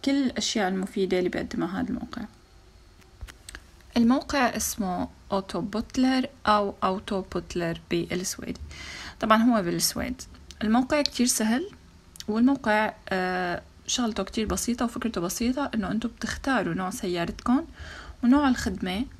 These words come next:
أو الشي اللي بدكم تصلحوه، وبعدين هو بصير بيحط لكم كل العروض بأسعار التصليح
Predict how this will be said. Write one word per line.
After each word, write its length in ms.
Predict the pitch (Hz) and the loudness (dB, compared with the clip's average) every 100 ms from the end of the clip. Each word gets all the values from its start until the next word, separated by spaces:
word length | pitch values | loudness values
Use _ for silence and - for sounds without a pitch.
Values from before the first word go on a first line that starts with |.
| - | 0
أو 360 | 220 247 254 240 - - | 2 4 2 0 -8 -2
الشي 280 | - - 233 | 0 2 2
اللي 120 | 208 | 0
بدكم 300 | - 196 180 | -2 -4 -4
تصلحوه، 600 | - 185 180 - 202 269 - - - - - - | -4 -4 -4 -2 -2 -2 -6 -18 -16 -16 -16 -8
وبعدين 520 | - 285 302 254 269 262 | -2 2 4 6 6 6
هو 180 | 262 | 4
بصير 560 | 214 214 - 226 233 - - | 4 0 0 0 0 -2 -8
بيحط 360 | 185 190 - - | -4 -4 -4 -4
لكم 320 | 208 202 190 | -2 0 -2
كل 280 | 190 262 262 | 0 2 4
العروض 520 | 233 202 185 196 208 | 4 0 0 -2 -4
بأسعار 640 | 214 220 202 - 185 202 240 | -4 -4 -2 -2 0 2 2
التصليح 760 | 247 220 - 190 226 254 - | 0 -2 -2 -2 -2 -4 -12